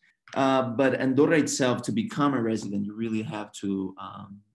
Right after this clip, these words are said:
enjoy kinda the nature and that lifestyle that, that Andorra provides. And also, uh, along with a combination with the taxation framework, which is definitely one of the determining factors for someone to become resident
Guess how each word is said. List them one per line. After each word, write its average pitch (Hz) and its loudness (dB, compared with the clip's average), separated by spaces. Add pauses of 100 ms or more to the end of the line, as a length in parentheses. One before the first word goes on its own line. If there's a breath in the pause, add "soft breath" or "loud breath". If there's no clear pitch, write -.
enjoy 139 2
kinda 120 -2
the 113 0
nature 113 0
and 110 -4
that - -8
lifestyle 107 -4
that, 107 -8
that - -10
Andorra 107 -6
provides. 107 -6 (440 soft breath)
And 127 2
also, 139 2
uh, 82 -12
along 117 -2
with 117 0
a 107 0
combination 110 -2
with 104 -4
the 101 -4
taxation 101 -6
framework, 101 -6
which 98 -10
is 101 -8
definitely 101 -6 (300 soft breath)
one 104 -2
of 107 -2
the 104 -2
determining 101 -2
factors 101 -6 (100)
for 98 -4
someone 101 -2
to 101 -8
become 101 -4
resident 107 -2